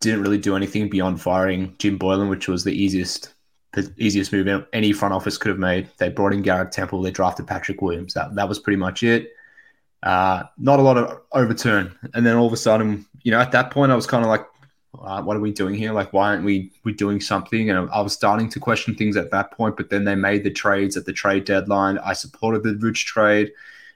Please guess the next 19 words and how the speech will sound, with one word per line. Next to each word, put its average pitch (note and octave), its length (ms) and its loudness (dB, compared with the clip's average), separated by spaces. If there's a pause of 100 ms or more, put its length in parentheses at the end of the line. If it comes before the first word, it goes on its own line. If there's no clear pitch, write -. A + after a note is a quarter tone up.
(140)
Um, F2+ 600 -4 (100)
I - 60 -10
supported G2+ 400 -2
the F#2 80 0
other A2+ 180 4
moves A#2 240 4
they A2 160 4
made. G#2+ 400 4
And G2+ 140 0
then, G2+ 80 2
I, - 320 -2
I, - 40 -4
like A#2 360 0
you G#2+ 60 0
noted, A2 280 2
like, F2+ 180 -6
it, - 140 -10
it, A2 220 -10
it, G#2+ 240 -6